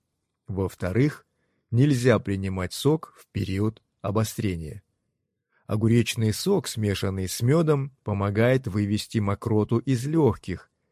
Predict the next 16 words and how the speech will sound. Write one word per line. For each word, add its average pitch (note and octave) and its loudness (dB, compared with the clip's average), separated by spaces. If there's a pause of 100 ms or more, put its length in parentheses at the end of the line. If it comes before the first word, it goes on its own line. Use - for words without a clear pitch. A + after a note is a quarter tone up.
(320)
Больным E3 2
гепатитом A2 0
этот G2 -4
сок - -4
поможет A2 -2
быстрее A2 0
справиться G2 -4
с F2+ -10
болезнью, A2 2 (420)
а G#2+ -2
также G#2+ 2
восстановить G#2 0
силы A#2 0
после A#2+ 0
длительного B2 2
лечения. A#2 0